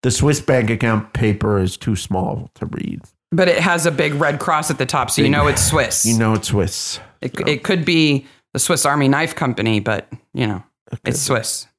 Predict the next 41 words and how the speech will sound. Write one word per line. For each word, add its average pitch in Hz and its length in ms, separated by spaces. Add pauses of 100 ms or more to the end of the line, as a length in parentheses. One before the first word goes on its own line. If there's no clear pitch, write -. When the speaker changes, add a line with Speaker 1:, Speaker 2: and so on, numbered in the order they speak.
Speaker 1:
So 139 120
they're 139 140
back 143 480
to 123 580 (140)
Madeline's 107 540
house. - 420
Speaker 2:
Mm-hmm. 160 160
And 143 300 (120)
Speaker 1:
Yeah. 147 60
Speaker 2:
Harry's 170 480
there 139 220
because 147 280
he's 165 160
always 196 380
there 127 480 (240)
because, 165 300
you 190 100
know, 143 140
he's 185 240
finishing 175 420
a 143 40
job 135 280
that - 80
she 139 180
already 127 220
paid 123 240
him 123 120
for. 120 260
Isn't 139 220
he 151 100
honorable? 131 680
Speaker 1:
But 127 140
he 160 120
doesn't 147 340
do 139 180
the 113 260 (100)
yard. 113 480 (720)
Speaker 2:
He's 185 220
running 190 360
a, 151 260
um, 131 520